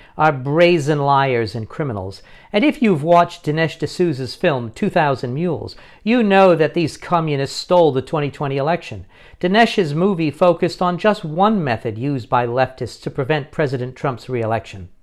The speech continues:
Of course, there were many others, including unlawfully changing the rules in several states to permit last-minute mail-in ballots, accepting ballots from people who had moved out of state,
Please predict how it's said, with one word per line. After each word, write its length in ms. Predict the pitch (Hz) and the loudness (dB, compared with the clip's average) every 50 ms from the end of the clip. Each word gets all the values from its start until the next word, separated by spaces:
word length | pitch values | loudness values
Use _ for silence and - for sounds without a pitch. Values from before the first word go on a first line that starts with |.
| _ _ | _ _
Of 160 | - 202 - | -2 -2 0
course, 320 | - - 285 254 220 - - | 0 4 4 4 4 4 4
there 100 | 226 196 | 4 4
were 100 | 175 175 | 6 4
many 360 | 175 180 202 214 196 147 131 | 4 4 4 4 4 4 4
others, 340 | 113 101 101 101 101 - - | 2 0 0 -4 -6 -4 -4
including 500 | 170 160 160 - - 214 208 185 175 170 | -4 -4 -2 0 2 2 2 2 2 2
unlawfully 600 | 165 160 165 175 190 208 202 202 196 170 165 151 | 2 2 2 4 4 4 4 2 0 -2 -2 -2
changing 480 | - - 202 202 202 196 170 175 170 | -2 -2 0 0 2 2 0 0 0
the 80 | 165 160 | 0 0
rules 360 | 160 175 180 175 165 151 120 | 0 2 2 2 2 0 0
in 140 | 165 165 160 | -2 -2 -4
several 420 | 143 - - - 220 190 175 160 | -4 -4 0 0 0 2 2 0
states 400 | 139 - - 151 135 127 120 - - | -2 -2 -2 0 0 0 -2 -4 -8
to 100 | - - | -8 -8
permit 420 | - - - 220 226 226 220 - - | -6 -4 -4 -2 0 0 -2 -2 -2
last-minute 680 | 175 190 185 180 175 - - - 180 170 160 160 - | -2 0 2 2 0 -2 -4 -6 -4 -4 -4 -4 -4
mail-in 500 | - 151 156 156 156 151 147 147 143 139 | -4 -2 -2 0 0 0 -2 -2 -2 -2
ballots, 460 | 139 165 180 175 123 104 - - - - - - - - - - | 0 0 2 0 0 -2 -6 -10 -16 -20 -20 -20 -20 -20 -10 -8
accepting 640 | - 185 - - - 208 190 - - 180 175 160 139 | -8 -8 -2 2 2 2 2 2 -2 -2 -2 0 2
ballots 400 | 190 196 196 190 175 156 - - | 4 4 6 4 2 0 -2 -6
from 160 | - 170 160 | -8 -8 -6
people 380 | - - 226 214 196 165 151 | -4 -2 -2 -2 0 -2 -2
who 160 | 135 170 165 160 | 0 0 0 0
had 120 | 170 160 | 0 0
moved 320 | 175 190 196 190 160 151 | 0 0 0 0 0 0
out 160 | 170 160 156 151 | 0 0 0 0
of 100 | 151 139 | -2 -4
state, 440 | - - - 247 190 131 107 - | -4 -2 0 0 0 0 -4 -8